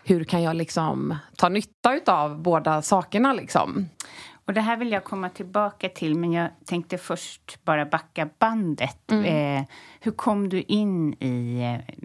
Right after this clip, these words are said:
Speaker 2: alltså hur hittade du matlagningen?
Speaker 1: Jag tror att, eh, det handlar ganska mycket faktiskt om hur jag är uppfostrad.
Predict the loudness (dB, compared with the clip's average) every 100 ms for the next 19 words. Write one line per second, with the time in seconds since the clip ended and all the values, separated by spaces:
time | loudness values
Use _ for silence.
0 | -6 -4 -2 -2 -2 -2 -4 -6 -2 -2
1 | 0 -4 -4 -2 -4 -6 -4 -2 -2 -6
2 | -10 -10 -16 -20 -20 -16 -14 -14 -4 -4
3 | 2 0 2 -2 -4 _ -20 _ -2 0
4 | 0 0 0 0 0 0 0 -4 -4 -2
5 | -2 -2 -4 -2 -2 -4 -6 -8 -2 0
6 | 0 0 -2 -4 -6 -2 0 0 -2